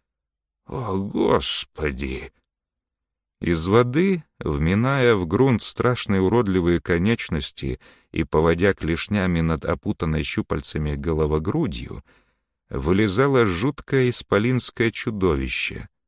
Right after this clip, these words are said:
На позициях бросились к лучемётам десантники.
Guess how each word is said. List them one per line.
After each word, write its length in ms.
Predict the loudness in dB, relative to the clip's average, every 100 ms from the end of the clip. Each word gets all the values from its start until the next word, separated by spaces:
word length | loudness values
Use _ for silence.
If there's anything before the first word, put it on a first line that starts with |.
| _ _ _ _ _ _ _
На 240 | -4 -2 2
позициях 640 | 2 2 0 -2 -2 -2
бросились 580 | 0 2 0 -2 -2 -4
к 100 | -4
лучемётам 720 | -4 -4 -2 -2 -2 -2 -4
десантники. 840 | -4 -4 -4 -4 -6 -10 -12 -12